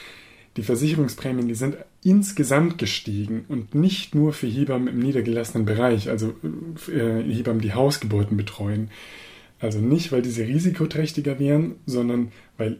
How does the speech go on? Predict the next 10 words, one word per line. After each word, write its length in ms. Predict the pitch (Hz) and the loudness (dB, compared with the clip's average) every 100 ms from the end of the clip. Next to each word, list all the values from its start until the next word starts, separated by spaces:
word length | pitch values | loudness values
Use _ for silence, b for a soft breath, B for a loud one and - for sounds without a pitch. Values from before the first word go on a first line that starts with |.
| - | -8
zum 240 | - 110 | -4 0
Beispiel 640 | 104 127 196 196 - 143 147 | 2 4 4 2 0 -2 0
insgesamt 880 | 175 202 196 135 113 113 110 104 - | 4 4 4 0 0 0 0 -4 -6
die 40 | 120 | -2
medizinische 540 | 110 110 104 127 104 | 0 -2 -2 -4 -4
Versorgung 480 | - 120 113 113 110 | -2 0 2 0 0
so 180 | 131 151 | 2 2
weit 200 | 135 131 | 0 -2
fortgeschritten 720 | - 143 151 110 - 107 - | 0 2 2 -4 -4 -4 -2
ist, 280 | 143 143 | -2 -4